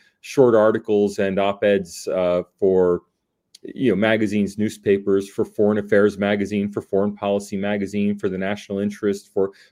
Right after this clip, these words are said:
Quadrant here in Australia, the Australian newspaper, the Sydney Morning Herald. And no one ever thought to write about me before. So, um, yeah, it's been an interesting, uh, Indian journey the last,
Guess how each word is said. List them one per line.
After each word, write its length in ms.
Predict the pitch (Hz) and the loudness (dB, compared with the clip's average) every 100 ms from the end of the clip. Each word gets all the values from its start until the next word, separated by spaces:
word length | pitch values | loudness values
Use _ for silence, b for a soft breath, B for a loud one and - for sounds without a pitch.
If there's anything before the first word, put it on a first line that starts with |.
| _ | _
Quadrant 460 | 110 104 101 101 | 4 4 2 -2
here 200 | - 104 | -2 -2
in 60 | 98 | -2
Australia, 720 | 98 - 95 95 98 98 101 | -4 -2 2 4 4 2 2
the 120 | 107 | 0
Australian 460 | 117 - 123 127 120 | 2 4 4 4 2
newspaper, 440 | 120 - 117 120 | 0 0 0 0
the 80 | 117 | -2
Sydney 280 | 123 113 117 | -2 -4 -2
Morning 320 | 113 110 107 | -4 -4 -2
Herald. 380 | 113 113 107 b b b _ - | 0 0 -2 b b b _ 0
And 260 | 139 143 | 2 2
no 200 | 151 175 | 4 6
one 100 | 208 | 8
ever 220 | 175 151 139 | 6 6 4
thought 280 | 131 123 - | 4 0 -4
to 120 | - | -8
write 260 | 110 120 120 _ _ _ _ | 0 2 2 _ _ _ _
about 580 | 110 92 - 143 175 - | -4 -2 2 4 4 0
me 240 | 95 64 - _ 107 | -8 -8 -16 _ -6
before. 580 | 110 - 135 127 170 196 B B | -6 2 6 6 6 0 B B
So, 460 | - - 160 160 160 | -6 2 4 6 6
um, 440 | 160 160 156 151 - _ | 4 2 -4 -10 -14 _
yeah, 200 | 180 254 | 4 4
it's 100 | 185 | 6
been 120 | 180 | 2
an 100 | 156 | 2
interesting, 640 | 143 147 139 139 131 131 - - | 0 -2 -6 -2 -2 -4 -8 -8
uh, 280 | 101 104 104 - - | -4 -4 -4 -6 -2
Indian 500 | 151 139 131 127 120 | 2 2 2 2 0
journey 380 | 123 131 160 | 2 2 2
the 140 | 214 170 | 0 0
last, 360 | 131 131 - | 0 -2 -6